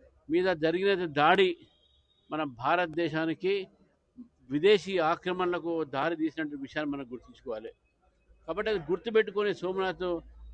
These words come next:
ఒక దేవాలయం ఏ విధంగా మన భారతదేశం పైన దాడి జరిగింది, ఏ విధంగా మన భారతదేశం పైన విదేశీయులు వచ్చారు అనే ఒక చరిత్రని మనము ఈరోజు మర్చిపోతా ఉన్నాం. ఆ సోమనాథ్ దేవాలయాన్ని ఆ రోజుల్లోనే ఇంత బ్రహ్మాండంగా కట్టడం జరిగింది.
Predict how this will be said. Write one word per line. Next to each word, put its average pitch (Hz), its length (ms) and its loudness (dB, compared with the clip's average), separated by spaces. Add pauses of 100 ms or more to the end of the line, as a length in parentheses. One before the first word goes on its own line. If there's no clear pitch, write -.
ఒక 160 80 -2
దేవాలయం 175 460 2
ఏ 170 100 4
విధంగా 175 400 0
మన 160 200 -2
భారతదేశం 160 640 -2
పైన 156 240 -6 (600)
దాడి 160 240 2
జరిగింది, 160 440 0 (260)
ఏ - 40 0
విధంగా 175 360 0
మన 160 180 -2
భారతదేశం 156 720 -6
పైన 151 180 -2 (140)
విదేశీయులు 156 400 -2
వచ్చారు 156 360 -2 (540)
అనే 160 120 -4
ఒక 170 200 0
చరిత్రని 208 540 0
మనము 175 220 0 (140)
ఈరోజు 156 200 -2
మర్చిపోతా 135 500 -8
ఉన్నాం. 104 200 -16 (840)
ఆ 147 120 -2
సోమనాథ్ 196 580 2
దేవాలయాన్ని 190 580 2 (480)
ఆ 160 260 2
రోజుల్లోనే 208 560 2
ఇంత 180 100 -6
బ్రహ్మాండంగా 175 540 0
కట్టడం 165 320 -4
జరిగింది. 139 400 -4